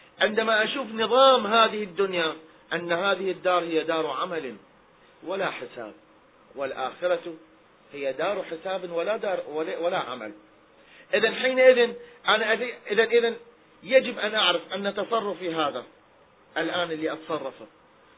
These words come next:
سلوكي هذا الذي أس-، أس-، الذي أسير عليه، أخلاقي التي أتعامل بها مع الآخرين، هذه السلوكيات وهذه الأ-، وهذه الأخلاقيات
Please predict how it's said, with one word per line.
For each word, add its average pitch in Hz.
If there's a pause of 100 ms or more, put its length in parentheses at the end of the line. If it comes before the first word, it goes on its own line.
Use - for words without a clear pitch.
(140)
سلوكي 240
هذا 208
الذي 196
أس-، 180
أس-، -
الذي 185 (880)
أسير 208
عليه، 165 (680)
أخلاقي 240
التي 233
أتعامل 208
بها 196
مع 185
الآخرين، 175 (580)
هذه 262
السلوكيات 214
وهذه 247
الأ-، 220
وهذه 233
الأخلاقيات 208